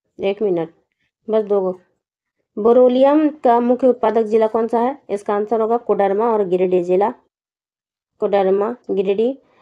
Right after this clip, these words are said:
निम्न में से कहाँ साई सेंटर की स्थापना की गई है? तो साई का फुल फॉर्म क्या है? स्पेशल एरिया गेम्स। स्पेशल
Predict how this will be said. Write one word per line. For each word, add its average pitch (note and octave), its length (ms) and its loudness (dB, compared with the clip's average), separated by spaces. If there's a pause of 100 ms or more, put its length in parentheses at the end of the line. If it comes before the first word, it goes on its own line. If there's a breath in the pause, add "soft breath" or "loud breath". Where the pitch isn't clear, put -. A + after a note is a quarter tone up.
(200 soft breath)
निम्न D#4+ 220 4
में D#4 100 2
से D#4 140 0
कहाँ C4+ 320 0
साई C#4+ 680 0
सेंटर A3+ 480 0
की B3+ 100 0
स्थापना G#3+ 380 -2
की G#3 140 -4
गई F3 180 -2
है? D#3+ 120 -6 (340 soft breath)
तो A3 80 -4
साई A#3 260 2
का C4+ 120 0
फुल B3+ 180 -2
फॉर्म B3+ 200 -2
क्या C4 180 2
है? C4 80 2
स्पेशल B3+ 760 -2
एरिया G#3+ 420 2
गेम्स। F3+ 560 -2 (720)
स्पेशल A3+ 600 0